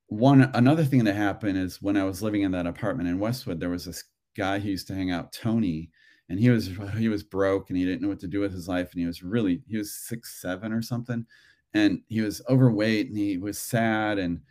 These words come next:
he would come by and we would hang out and he would talk. And, um, one day we were talking about how it s-, really doesn't seem to matter what you look like, 'cause there's people who look like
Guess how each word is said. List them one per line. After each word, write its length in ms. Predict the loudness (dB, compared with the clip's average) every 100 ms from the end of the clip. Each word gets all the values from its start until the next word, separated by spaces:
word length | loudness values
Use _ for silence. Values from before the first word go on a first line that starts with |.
| _ _ _
he 200 | 6 8
would 160 | 8 4
come 180 | 0 0
by 160 | 0 -2
and 180 | -2 -4
we 100 | -4
would 140 | -4
hang 220 | -2 0
out 200 | 0 -4 -6
and 60 |
he 60 | -6
would 160 | -6 -6
talk. 440 | -4 -4 -6 -10 -6
And, 220 | -2 0 -2
um, 340 | -2 -2 -4 -10 _ _
one 120 | 2 6
day 80 | 6
we 100 | 4
were 80 | 0
talking 380 | -2 -4 -4 -4
about 400 | -2 -4 -6 -10 -10
how 420 | -6 -4 -4 -8 _ _ _
it 120 | -10 -10 _ _ -20 -16
s-, 220 | -16 -14 -6
really 240 | -2 0
doesn't 300 | 0 0 -2
seem 220 | 2 4
to 60 | 4
matter 300 | 2 0 0
what 260 | -2 -6 -6
you 140 | -6
look 380 | -6 -4 -6 -2
like, 340 | 0 2 0 -4
'cause 260 | -8 -6
there's 240 | -6 -6 -8 _ _ _ _ _ _ 2
people 320 | 4 4 2
who 140 | 0
look 240 | 0 -2 -2
like 300 | -4 -6